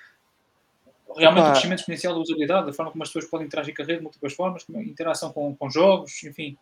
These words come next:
Speaker 1: como é que tu tens visto essa evolução?
Speaker 2: Ah, para mim isso é o futuro. Eh, eu tive, eu tive a trabalhar com uns tipos que fizeram um, um R C vinte, eh, chamada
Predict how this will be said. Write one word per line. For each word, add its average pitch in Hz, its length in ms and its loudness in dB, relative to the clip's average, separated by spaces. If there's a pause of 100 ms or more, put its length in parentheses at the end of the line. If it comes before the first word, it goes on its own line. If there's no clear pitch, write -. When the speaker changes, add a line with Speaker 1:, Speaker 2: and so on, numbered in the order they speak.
(140)
Speaker 1:
como 170 120 -8
é 170 40 -4
que 170 60 -14
tu 170 60 -16
tens 165 140 -8
visto - 240 -14
essa - 140 -14
evolução? - 320 -18 (1200)
Speaker 2:
Ah, 147 40 -10
para 113 160 -6
mim 131 80 -6
isso 135 160 -8
é - 20 -2
o 147 60 -4
futuro. 107 640 -6 (100)
Eh, 101 380 -10
eu 127 40 -2
tive, 143 440 -4
eu 147 60 -2
tive 143 340 -4
a 123 80 0
trabalhar 113 480 -2
com 117 260 -10
uns 107 240 -14
tipos - 320 -12
que - 100 -20
fizeram 104 480 -4
um, 92 560 -10
um 95 200 -8
R 104 180 -8
C 101 160 -6
vinte, 85 340 -12 (1400)
eh, 92 440 -8
chamada 90 680 -8